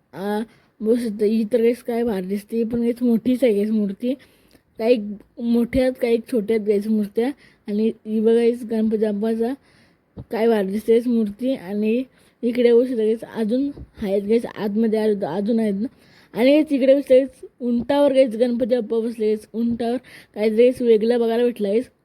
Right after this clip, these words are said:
काय भारी दिसते ती पण मूर्ती, एकच नंबर दिसते गाईस. उंटावर गाईस गणपती बाप्पा बसले, मी गाईस फर्स्ट टाइम बघले. आत आहेत, इकडे बघू शकता गाईस, शंकर आणि गाईस पार्वती आणि गणपती बाप्पा आहेच. काय अशी गाईस भारी अशी मूर्ती आहे गाईस,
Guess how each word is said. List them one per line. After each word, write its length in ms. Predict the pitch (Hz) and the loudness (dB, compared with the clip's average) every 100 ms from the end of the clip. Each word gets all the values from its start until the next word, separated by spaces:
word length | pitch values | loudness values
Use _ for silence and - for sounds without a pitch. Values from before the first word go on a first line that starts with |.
| _ _ _ _ _ _ _ _ _ | _ _ _ _ _ _ _ _ _
काय 140 | 208 233 | -4 0
भारी 220 | 214 196 | 2 2
दिसते 360 | 190 208 233 233 233 | 0 0 2 2 0
ती 60 | 247 | -2
पण 140 | 233 | 0
मूर्ती, 380 | 233 226 214 226 | 0 0 0 0
एकच 240 | 214 233 | 2 0
नंबर 320 | 226 220 226 | -2 -2 -2
दिसते 340 | 208 202 - 208 | -4 -8 -6 0
गाईस. 260 | 220 226 - _ _ _ _ _ 269 | 0 -2 -10 _ _ _ _ _ -2
उंटावर 460 | 254 262 277 277 | -2 0 2 4
गाईस 220 | 262 269 240 | 4 2 2
गणपती 480 | 247 247 262 254 | 2 2 0 0
बाप्पा 160 | 226 208 | 0 -2
बसले, 320 | 240 247 254 277 - - | -2 -2 -6 -6 -14 -10
मी 200 | 262 240 | -6 -2
गाईस 140 | 240 254 | -2 -2
फर्स्ट 300 | 254 247 - | -2 -2 0
टाइम 200 | 269 240 | 0 0
बघले. 280 | 220 233 254 - _ _ _ _ _ _ _ _ _ - | 0 0 0 -4 _ _ _ _ _ _ _ _ _ -14
आत 100 | 262 | -8
आहेत, 140 | 240 190 208 | -8 -8 -14
इकडे 220 | 208 226 | -12 -10
बघू 80 | 240 | -10
शकता 120 | 233 | -12
गाईस, 200 | 220 226 _ | -14 -16 _
शंकर 340 | 226 214 226 226 | -12 -10 -6 -4
आणि 160 | 226 | -2
गाईस 240 | 226 226 - 240 | -2 -4 -6 -4
पार्वती 420 | 208 220 226 240 | 0 0 -2 -2
आणि 240 | 226 226 185 - - - - - - _ _ 220 202 | -2 -2 -4 -10 -20 -20 -20 -20 -20 _ _ 0 2
गणपती 380 | 247 240 247 262 | 2 2 2 2
बाप्पा 240 | 233 233 | 0 0
आहेच. 260 | 240 220 214 - - - | 0 0 -2 -18 -10 -4
काय 200 | 220 247 | 0 0
अशी 120 | 240 | 0
गाईस 200 | 233 202 | -2 -2
भारी 300 | 214 196 202 | -2 -2 -2
अशी 200 | 220 233 | -2 0
मूर्ती 400 | 226 226 196 240 | 2 2 0 0
आहे 100 | 226 | 0
गाईस, 220 | 190 196 | 0 -4